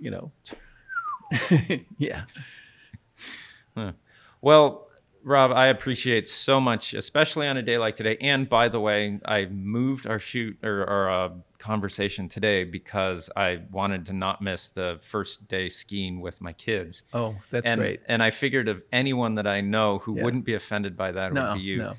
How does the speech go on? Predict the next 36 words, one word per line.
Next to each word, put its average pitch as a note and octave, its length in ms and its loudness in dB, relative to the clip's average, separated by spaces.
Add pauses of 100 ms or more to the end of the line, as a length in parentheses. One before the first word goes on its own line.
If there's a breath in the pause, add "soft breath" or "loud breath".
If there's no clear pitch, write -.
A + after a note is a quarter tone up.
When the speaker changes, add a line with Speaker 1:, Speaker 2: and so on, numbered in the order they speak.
(120)
Speaker 1:
that, - 220 -12
Speaker 2:
This G2+ 180 0
Speaker 1:
yeah. G#2 60 -8
Speaker 2:
guy, A2+ 480 2 (100)
you B2+ 140 -10
did A2 400 -4
helicopter G#2 840 -4
skiing F2+ 580 -8
Speaker 1:
Sure. F2 300 -6
Speaker 2:
up - 180 -2
till G2 280 -4
your F#2+ 160 -6
mid A#2 200 0
sixties - 680 -10
easily. B2+ 460 -2
Speaker 1:
Yeah. - 60 -18 (180)
Well, D3+ 340 -6 (480)
yeah, B2 180 -4
I A2 60 -2
took C#3+ 240 -2
a - 20 0
big A2+ 240 -2
digger G#2 300 -4
in A2 80 -8
my G#2+ 140 -6
early G2+ 260 -6
sixties, - 500 -12
and D3 140 -14 (100)
that A#2+ 180 -2
Speaker 2:
Right, C#3 220 6
Speaker 1:
ended, G2+ 140 -2
Speaker 2:
but B2 180 6
Speaker 1:
that B2+ 60 6
ended A#2 320 4
things. - 420 -14
Speaker 2:
you, D#3+ 360 -4